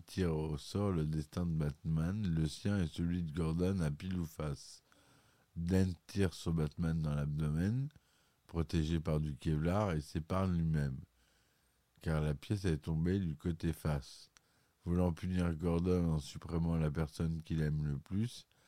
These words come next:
Harvey tire au sort ce qu'il fera de Jim Gordon Junior. Mais avant qu'il puisse déterminer le sort du garçon,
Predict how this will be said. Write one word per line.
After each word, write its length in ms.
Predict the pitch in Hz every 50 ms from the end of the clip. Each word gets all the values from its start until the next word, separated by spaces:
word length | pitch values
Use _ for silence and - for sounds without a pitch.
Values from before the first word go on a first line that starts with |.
| _ _ _ _ _ _ - 78
Harvey 360 | 82 82 80 87 92 98 101
tire 240 | 101 - - 92 85
au 100 | 82 82
sort 300 | 78 - 98 104 110 107
ce 160 | - - 85
qu'il 260 | 78 - - 85 78
fera 540 | 71 - - - 80 80 82 87 92 101 104
de 200 | 92 82 78 73 76
Jim 200 | 78 87 92 90 85
Gordon 440 | 87 78 80 82 90 87 90 90 87
Junior. 560 | 82 82 82 82 78 76 71 69 65 64 - _ _ _ _ _ _ _ _ _ _ _ _ _ -
Mais 80 | 80
avant 260 | 80 82 85 90 95
qu'il 220 | 92 - 98 90 82
puisse 240 | 80 - 87 85 78
déterminer 640 | - 87 82 78 - 87 82 85 85 85 85 85 80
le 160 | 78 76 76
sort 260 | 71 - 85 85 82
du 140 | 80 78 80
garçon, 540 | 80 80 76 76 - - - 92 98 113